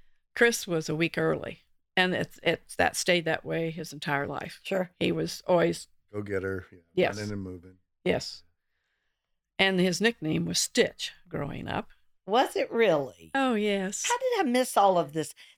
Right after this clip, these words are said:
Speaker 2: This isn't, all of these things that I'm finding out now are stuff I needed.
Speaker 1: I know, as
Speaker 2: Yes. I coulda used this stuff eight, nine years
Speaker 1: I
Speaker 2: ago.
Speaker 1: think it started when he was, like, eighteen months old.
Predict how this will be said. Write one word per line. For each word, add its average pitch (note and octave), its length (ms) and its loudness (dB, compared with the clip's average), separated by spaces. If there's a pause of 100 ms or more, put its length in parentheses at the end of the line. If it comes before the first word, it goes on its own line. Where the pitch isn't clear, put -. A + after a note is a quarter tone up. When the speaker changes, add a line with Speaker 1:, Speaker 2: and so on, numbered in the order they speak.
(100)
Speaker 2:
This A#4+ 220 4
isn't, G#4+ 300 2 (100)
all D#4 220 4
of C#4+ 100 0
these B3+ 200 -2 (160)
things G#3+ 280 4
that - 200 0
I'm F#3 160 2
finding G3 400 0
out D#3+ 120 -4
now F3 140 2
are D#3 100 2
stuff - 380 -2
I F#3+ 140 2
needed. D3+ 680 -4 (320)
Speaker 1:
I F3+ 240 4
know, F3+ 420 2
as E3+ 500 -2
Speaker 2:
Yes. - 680 0 (320)
I - 80 -6
coulda D#4 220 -4
used A#3 300 0
this E3+ 140 -2
stuff D3 420 -2
eight, E3+ 220 0
nine C#3+ 220 -2
years C3+ 280 -6
Speaker 1:
I C3+ 40 -6
Speaker 2:
ago. C3+ 120 -2
Speaker 1:
think D#3+ 200 2
it B3 80 -4
started G3+ 440 0
when F#3 120 -4
he F3+ 100 -2
was, E3 140 -6
like, D#3+ 360 -2 (340)
eighteen G#3 380 -2
months G3 240 -2
old. G3 280 2